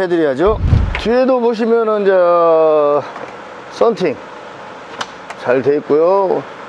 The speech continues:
윈도우 스위치 작동 잘 되네요. 우드도 앞에 오고 뒤에 똑같지만 진짜 새 거라고 보시면 돼요.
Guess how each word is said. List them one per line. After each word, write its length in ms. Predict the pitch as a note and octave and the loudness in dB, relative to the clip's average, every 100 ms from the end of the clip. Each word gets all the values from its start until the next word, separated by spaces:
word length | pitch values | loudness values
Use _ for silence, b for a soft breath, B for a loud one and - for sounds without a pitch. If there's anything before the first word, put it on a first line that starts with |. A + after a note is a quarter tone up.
| - - - - - - - - - | -18 -18 -18 -18 -18 -18 -18 -14 -4
윈도우 220 | D#3+ F3 | -2 0
스위치 320 | D#3 F#3+ F3 B2 | 0 -2 -2 -6
작동 280 | C3+ B2+ | -6 -4
잘 200 | A2 A#2 | -4 -2
되네요. 220 | G2+ G2 F2 D#2 - - - - - - | -2 -2 -4 -10 -14 -18 -18 -18 -18 -10
우드도 840 | - B2+ D3 D3+ C3+ E3+ G3+ F#3+ - - | -4 -2 0 0 2 2 2 0 -2 -2
앞에 320 | C3+ C#3 E3 | 0 2 2
오고 240 | C#3+ C3+ | 2 0
뒤에 240 | - D3 C3 | 0 0 0
똑같지만 680 | F3 E3+ - C#3+ D#3 G2+ - - - - | 0 0 0 -2 0 -2 -8 -16 -16 -4
진짜 160 | B2+ | -2
새 220 | A#2+ A3 | 0 0
거라고 240 | B3+ B3+ G3 | 2 2 0
보시면 300 | D3 D3+ C3+ | -2 -2 0
돼요. 260 | A2+ F#2+ | 0 0